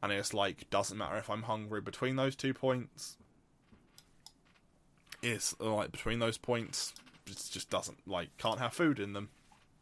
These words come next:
So, stomach doesn't get a say when I eat.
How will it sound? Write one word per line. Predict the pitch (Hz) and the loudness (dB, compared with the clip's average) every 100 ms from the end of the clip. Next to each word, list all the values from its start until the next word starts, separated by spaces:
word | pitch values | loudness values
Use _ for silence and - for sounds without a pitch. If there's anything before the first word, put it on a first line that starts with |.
| - _ _ - - | -20 _ _ -20 -6
So, | - 117 104 98 101 - - - - - - - | 2 4 4 2 -4 -8 -16 -20 -20 -20 -20 -6
stomach | - 117 110 - - | 2 4 2 -4 -4
doesn't | - 101 101 101 | 2 2 0 -4
get | 98 | -4
a | 90 | -4
say | - 98 95 | -2 -2 -2
when | 87 | -6
I | 90 | -8
eat. | - 62 | -8 -12